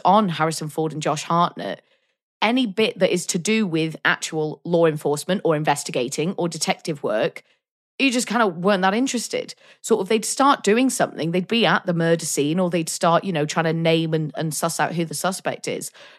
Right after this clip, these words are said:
But then straight away it'd be like, "Oh, but I, I have to go and flip this house first." It's like, "Oh, but yeah, I have to go and do my yoga class first."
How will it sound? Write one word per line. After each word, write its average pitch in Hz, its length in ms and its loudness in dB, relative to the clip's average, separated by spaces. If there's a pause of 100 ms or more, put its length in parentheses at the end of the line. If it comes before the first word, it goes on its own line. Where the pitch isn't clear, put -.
(100)
But 185 100 -4
then 190 140 4
straight 185 240 0
away 208 140 6
it'd 165 100 2
be 175 100 0
like, 160 200 0
"Oh, 165 260 4
but - 120 0
I, - 220 -8
I - 40 -12
have 165 180 -6
to - 80 -18
go 160 80 -4
and 156 100 -4
flip - 220 -6
this 170 140 -6
house 165 260 -2
first." 151 340 -2
It's 175 120 -8
like, - 100 -6
"Oh, 175 100 4
but 156 260 -4
yeah, 147 160 0
I 151 60 2
have 156 140 0
to - 80 -8
go 160 80 0
and 151 80 -2
do 160 80 -4
my 151 100 -4
yoga 165 280 0
class 143 260 -8
first." - 400 -6